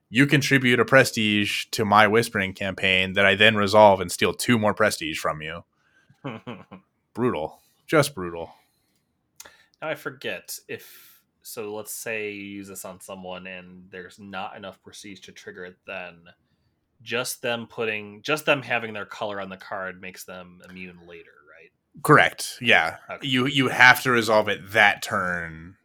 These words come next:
Speaker 1: for Faulty Logic,
Speaker 2: Got it.
Speaker 1: um, to get around it. But, you know, and, and so, yeah, speaking broad-, more broadly about conspiracies, I think,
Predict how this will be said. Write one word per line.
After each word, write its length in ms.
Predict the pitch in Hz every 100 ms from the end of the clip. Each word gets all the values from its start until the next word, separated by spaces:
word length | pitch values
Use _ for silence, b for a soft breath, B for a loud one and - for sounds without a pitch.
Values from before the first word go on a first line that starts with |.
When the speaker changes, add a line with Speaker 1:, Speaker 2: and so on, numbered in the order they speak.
| _ _
Speaker 1:
for 180 | - 98
Faulty 300 | - - -
Logic, 440 | - - - - - _ _ _ _ _ _ -
Speaker 2:
Got 80 | -
it. 60 | 95 85 78
Speaker 1:
um, 200 | 82 101 _
to 100 | 110
get 180 | 87 85
around 300 | 69 53 50
it. 140 | 50 _
But, 260 | 82 76 - _ _ _ _ _ _ _ _ _ b b b
you 80 | -
know, 140 | 95 90
and, 200 | 135 160
and 200 | 165 151
so, 420 | 180 165 156 - -
yeah, 240 | 170 143 95 -
speaking 380 | - 202 190
broad-, 280 | 110 110 113
more 140 | 110 107
broadly 280 | 107 107
about 140 | 101 90
conspiracies, 680 | 107 - 107 95 95 90 - b b b b _ -
I 120 | 117
think, 560 | - 151 143 - -